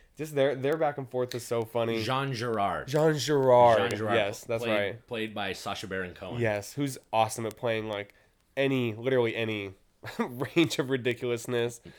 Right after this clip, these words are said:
Speaker 2: When he has him in the arm lock and he wants him to say that crepes are good, but he won't do it.
Speaker 1: And he's like, "Are those little skinny pancakes?" He's like, "Oh, those are really good."
Speaker 2: Those are really good. Yeah, can
Speaker 1: Just
Speaker 2: I
Speaker 1: say it.
Speaker 2: Just say it.
Speaker 1: "No, he'll know what I mean."
Speaker 2: Yep. <laughs>
Speaker 1: "No,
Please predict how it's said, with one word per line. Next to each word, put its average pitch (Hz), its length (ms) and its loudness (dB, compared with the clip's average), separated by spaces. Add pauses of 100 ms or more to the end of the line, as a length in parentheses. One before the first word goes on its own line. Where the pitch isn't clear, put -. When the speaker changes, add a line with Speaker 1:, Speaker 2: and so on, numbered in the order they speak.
(140)
Speaker 2:
When 151 120 -6
he 117 80 -4
has 110 240 -4
him 117 120 -8
in 110 260 -6
the 104 140 -6
arm 92 280 -6
lock 95 320 -6
and 95 80 -10
he 90 140 -8
wants 90 300 -12
him 95 80 -14
to 85 80 -10
say 87 240 -10
that 85 160 -14
crepes 85 400 -8
are 85 60 -8
good, 82 440 -8 (180)
but 92 120 -8
he 92 80 -2
won't 80 400 -8
do 76 200 -10
it. 80 200 -10 (160)
Speaker 1:
And 143 80 -10
he's 135 120 -10
like, 110 220 -12 (500)
"Are - 720 -20
those 147 160 -10
little 135 240 -12
skinny 135 280 -10
pancakes?" 139 520 -12 (400)
He's - 120 -20
like, - 100 -20 (120)
"Oh, 131 180 -14
those 131 120 -16
are 151 160 -14
really 98 240 -16
good." - 420 -20
Speaker 2:
Those 98 120 -16
are 101 180 -14
really 76 160 -18
good. 69 120 -20 (320)
Yeah, 160 80 -12 (260)
can 123 100 -10
Speaker 1:
Just 156 160 -8
Speaker 2:
I 175 40 -4
Speaker 1:
say 180 80 -8
it. - 200 -14
Speaker 2:
Just - 160 -12
say 160 160 -8
it. - 180 -8
Speaker 1:
"No, 202 180 2
he'll 175 120 6
know 220 140 10
what 220 100 10
I 208 80 6
mean." 208 320 6
Speaker 2:
Yep. 135 320 -2
<laughs> 151 60 -6
Speaker 1:
"No, 214 320 10